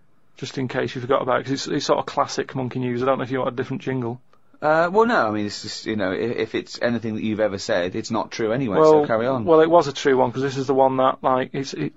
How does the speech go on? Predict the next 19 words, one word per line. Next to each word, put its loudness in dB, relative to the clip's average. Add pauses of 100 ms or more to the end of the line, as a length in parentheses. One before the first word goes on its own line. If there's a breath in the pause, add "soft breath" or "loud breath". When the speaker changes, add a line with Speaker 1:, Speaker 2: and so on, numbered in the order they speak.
(120)
Speaker 1:
this -6
is, -6
like, 2 (440)
world-known 2
monkey -4
news. -2
A 4
lot 8
of 0
people -4
will -2
send -2
this -6
through, 2
it's 0
the -4
most -2
popular -4
one, -2